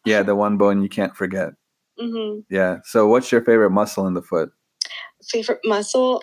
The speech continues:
Speaker 2: Oh, no. Um, probably, um, oh, no,
Speaker 1: <laughs>
Speaker 2: gracilis.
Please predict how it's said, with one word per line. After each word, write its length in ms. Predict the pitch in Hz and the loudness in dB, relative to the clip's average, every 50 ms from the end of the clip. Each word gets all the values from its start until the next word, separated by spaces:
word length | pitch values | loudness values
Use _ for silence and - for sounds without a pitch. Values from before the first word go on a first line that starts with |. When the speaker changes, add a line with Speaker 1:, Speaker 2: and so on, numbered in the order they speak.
| - | -4
Speaker 2:
Oh, 160 | - 226 220 214 | -2 0 0 2
no. 400 | 208 214 208 208 202 190 196 - _ - | 2 0 0 0 0 -2 -4 -4 _ -2
Um, 680 | 226 233 233 226 226 226 226 220 220 214 208 165 - _ _ - | 0 0 2 4 4 6 6 6 6 4 0 -4 -8 _ _ -8
probably, 1200 | - 254 247 247 247 269 269 226 240 254 254 254 254 254 254 254 254 254 247 247 247 220 - - _ | -2 0 2 4 4 4 2 2 2 0 2 2 2 2 2 2 2 2 2 2 2 0 0 -2 _
um, 600 | - 240 233 233 226 220 214 214 214 208 214 202 - - _ _ _ _ _ _ _ _ _ _ | -2 0 2 4 4 4 6 4 4 2 2 -2 -6 -10 _ _ _ _ _ _ _ _ _ _
oh, 200 | - 240 247 240 | -2 0 2 2
no, 460 | 240 240 233 233 233 233 226 226 214 | 2 2 2 2 2 2 2 2 2
Speaker 1:
<laughs> 40 | - | 0
Speaker 2:
gracilis. 800 | - - - - 240 - 175 165 226 202 175 - - - - | 0 0 0 0 2 2 0 0 2 0 0 -2 -4 -6 -12